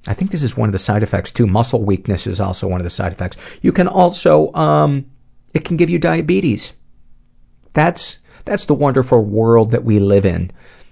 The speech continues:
is those are your options for overcoming depression. Take something that might give you diabetes. All right. I wanna read you a couple of struggles in a, uh, sentence.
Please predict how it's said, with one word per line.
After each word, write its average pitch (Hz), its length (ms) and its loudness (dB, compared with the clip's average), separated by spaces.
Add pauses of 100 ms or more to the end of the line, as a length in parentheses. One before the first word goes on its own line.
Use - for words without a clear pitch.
(180)
is 98 540 -2 (480)
those 131 200 6
are 131 60 4
your 117 200 2
options 92 640 -2
for 95 520 0
overcoming 98 480 0
depression. 92 600 -6 (220)
Take 110 180 2
something 107 360 2
that - 120 -6
might 107 300 0
give 101 140 0
you 101 120 0
diabetes. 92 920 -4 (1300)
All - 120 -2
right. - 240 -8 (480)
I 113 60 2
wanna 110 160 4
read 104 200 4
you 101 220 4
a 92 60 0
couple 104 320 0
of 95 120 -2
struggles 95 560 0
in 90 160 0
a, 87 200 -2
uh, 85 220 -6
sentence. - 460 -6